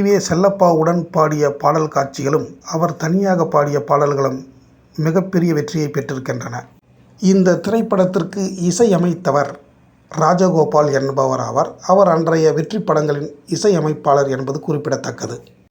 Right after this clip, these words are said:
பதினாறாயிரத்து எட்நூத்தி முப்பத்தி ஏழு அடியில் எடுக்கப்பட்ட மதுரை வீரன் திரைப்படம் மூணு ரெண்டு ஆயிரத்தி தொள்ளாயிரத்தி முப்பத்தி ஒம்பது அன்று வெளியாகி தோல்வியடைந்தது. காரணம், அன்றைய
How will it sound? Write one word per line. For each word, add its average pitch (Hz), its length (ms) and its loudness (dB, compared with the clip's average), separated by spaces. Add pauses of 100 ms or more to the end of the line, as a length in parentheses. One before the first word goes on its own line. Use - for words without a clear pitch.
(440)
பதினாறாயிரத்து 208 920 2 (200)
எட்நூத்தி 196 500 0
முப்பத்தி 196 400 -2 (160)
ஏழு 202 180 2
அடியில் 160 320 -2
எடுக்கப்பட்ட 147 500 -4 (420)
மதுரை 180 280 2
வீரன் 147 320 0
திரைப்படம் 135 440 -2 (340)
மூணு 202 260 4 (100)
ரெண்டு 170 260 0 (180)
ஆயிரத்தி 151 320 0
தொள்ளாயிரத்தி 135 500 -2
முப்பத்தி 170 400 -4 (120)
ஒம்பது 160 360 -2
அன்று 139 320 -2
வெளியாகி 135 440 -2 (960)
தோல்வியடைந்தது. 147 720 2 (400)
காரணம், 175 460 0 (680)
அன்றைய 175 460 2